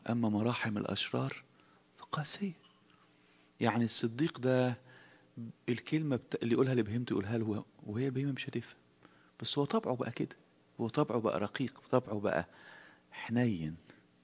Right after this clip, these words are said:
الرب يقول ليونان: "أنت يعني، أنت إيه؟ أنا مش عايزني أشفق على نينوى المدينة العظيمة التي فيها أكثر من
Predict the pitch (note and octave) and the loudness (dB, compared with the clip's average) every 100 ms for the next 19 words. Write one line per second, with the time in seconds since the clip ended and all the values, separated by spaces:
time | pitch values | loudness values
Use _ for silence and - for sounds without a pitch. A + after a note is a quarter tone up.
0 | - - - - - - A#2+ B2+ A#2+ A#2+ | -20 -20 -20 -20 -8 2 4 6 4 4
1 | A2 G#2+ A2 A2+ A2 - G2+ - G2 G2+ | 2 2 4 4 4 2 -2 4 4 6
2 | G#2+ G2 F#2 F2+ - - _ - - - | 4 4 4 2 -4 -20 _ -20 -20 -20
3 | - - _ - G2 - - F#2+ D#2+ - | -20 -20 _ -10 -4 0 2 2 0 -8
4 | - _ _ _ _ - - - - C3 | -20 _ _ _ _ -20 -20 -4 0 2
5 | C3 A#2+ - - _ - B2 D3 D#3 C#3+ | 2 0 -4 -12 _ -8 0 0 2 0
6 | D3+ - C#3 - G#2 A2+ B2 A2+ - - | -2 -2 -4 -6 -4 0 2 0 -6 -20
7 | - A2+ A2+ C#3+ D3 C3+ G#2+ G#2+ B2+ A2 | 2 6 8 6 4 2 2 6 6 4
8 | G2 G#2+ C3 C#3+ A#2 A2+ A2+ - C3 - | 0 -2 -4 -4 -6 -6 -6 -6 -6 -4
9 | - C3+ A#2 A#2+ | -4 -4 -4 -8